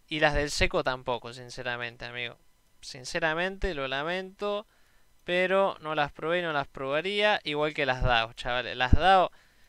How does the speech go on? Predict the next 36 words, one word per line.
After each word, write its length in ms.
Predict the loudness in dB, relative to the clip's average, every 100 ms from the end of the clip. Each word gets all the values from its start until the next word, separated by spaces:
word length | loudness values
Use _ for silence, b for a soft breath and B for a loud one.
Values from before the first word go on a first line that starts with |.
| b
mirá 120 | 0
lo 140 | 2 4
que 240 | 6 6
es 80 | 6
eso, 100 | 0
amigo, 240 | -2 -2
mirá 140 | 2 6
la 120 | 6
foto, 380 | 6 0 0 -4
parece 300 | -2 -2 -2
que 100 | 0
te 80 |
están 260 | 10 10 10
vendiendo, 440 | -2 -4 -6 -4
no 120 | -4 -2
sé, 300 | 2 2 2 b b
detergente 1080 | -6 -2 0 0 0 0 -2 0 4 4 2 -6 -10 -6
en 60 |
una 160 | 0 2
botella, 500 | 2 2 0 0 -4
amigo. 320 | -4 -4 -4
No, 320 | -4 -2 0
amigo, 240 | -2 -4 -6
yo 180 | -4
calculo 380 | -4 -4 -2 -4
que 120 | -4
me 20 | -6
tomo 180 | -8
un 120 | -10 -4
trago 280 | 0 2
de 140 | 2 -2
eso, 340 | -2 -2 -2 -4 b b b b
no 140 | -10
sé, 320 | -4 -2 -2 -4 _ -10
y 100 | -4
exploto. 680 | -4 -4 0 0 0 -12